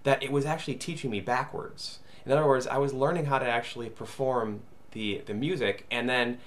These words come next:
it was helping me to understand how, um, how music really works, how scales work. I was just learning it kind of backwards. It's kind of a really backward way of, of learning, is focusing on the result. So I just wanna,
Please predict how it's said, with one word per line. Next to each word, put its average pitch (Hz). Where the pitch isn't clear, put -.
it 143
was 147
helping 151
me 139
to 139
understand 110
how, 101
um, 98
how 110
music 131
really 143
works, -
how 117
scales 202
work. -
I -
was 180
just 143
learning 180
it -
kind 135
of 131
backwards. 123
It's 110
kind 160
of 151
a 143
really 147
backward 117
way 101
of, 98
of 92
learning, 131
is 87
focusing 127
on 113
the 120
result. 120
So 151
I -
just 240
wanna, 233